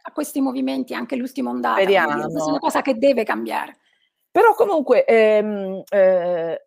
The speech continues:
Speaker 2: cancellare, eh, un, un
Speaker 1: Beh,
Speaker 2: nome
Speaker 1: cancellare il nome è cancellare la storia.
Speaker 2: E cancellare la storia,
Speaker 1: Cancellare
Speaker 2: se tu
Speaker 1: una
Speaker 2: cancelli, che so, faccio un'altra corrente filosofica, se tu cancelli il marxismo,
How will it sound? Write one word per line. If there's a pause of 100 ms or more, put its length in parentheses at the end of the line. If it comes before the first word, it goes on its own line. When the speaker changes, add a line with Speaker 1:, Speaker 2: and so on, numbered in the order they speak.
(140)
Speaker 2:
cancellare,
eh,
un,
un
Speaker 1:
Beh,
Speaker 2:
nome
Speaker 1:
cancellare
il
nome
è
cancellare
la
storia.
Speaker 2:
E
cancellare
la
storia,
Speaker 1:
Cancellare
Speaker 2:
se
tu
Speaker 1:
una
Speaker 2:
cancelli,
che
so,
faccio
un'altra
corrente
filosofica,
se
tu
cancelli
il
marxismo,